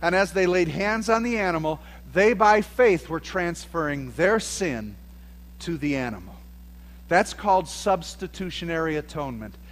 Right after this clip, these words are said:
They had their sins covered because an innocent one was going to die for their sins.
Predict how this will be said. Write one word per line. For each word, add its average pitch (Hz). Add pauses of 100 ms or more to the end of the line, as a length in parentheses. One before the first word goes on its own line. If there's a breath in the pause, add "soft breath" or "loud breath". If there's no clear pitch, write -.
(280 loud breath)
They 202
had 196
their 208
sins 220
covered 156
because 156
an 156
innocent 233
one 123 (1000)
was 139
going 151
to 147
die 147
for 139
their 131
sins. -